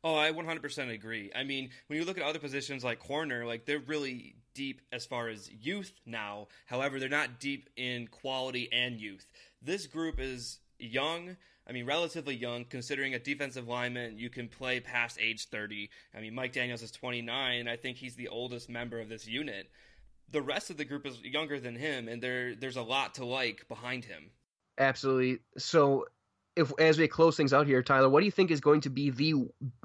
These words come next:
Speaker 2: one thing to keep an eye on for this defensive line during camp?
Speaker 1: Uh, I personally am gonna be looking as to how Mike Pettine is gonna deploy them. Uh, there's a lot of questions from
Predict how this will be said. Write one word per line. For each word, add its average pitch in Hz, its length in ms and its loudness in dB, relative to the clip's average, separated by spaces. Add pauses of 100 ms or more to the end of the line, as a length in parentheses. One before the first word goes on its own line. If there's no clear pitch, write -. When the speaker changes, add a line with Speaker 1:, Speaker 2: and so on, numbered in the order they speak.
(120)
Speaker 2:
one 156 340 8
thing 143 340 8
to 127 80 2
keep 139 200 6
an 127 80 8
eye 127 160 8
on 120 80 6
for 120 240 6
this 117 240 4
defensive 120 340 2
line 117 180 6
during 113 180 0
camp? 104 260 0 (340)
Speaker 1:
Uh, 156 300 0
I 180 140 8
personally 196 420 2
am 165 60 -2
gonna 160 80 -2
be 143 100 0
looking 139 400 -4
as 120 220 0
to 123 100 -6
how 131 200 0
Mike 127 320 -2
Pettine 123 260 0
is 117 120 -4
gonna 113 180 -4
deploy 113 420 -2
them. 123 340 -2 (420)
Uh, 104 220 -4
there's 123 140 -4
a 131 40 -2
lot 170 160 4
of 165 60 0
questions 147 640 2
from 127 640 -2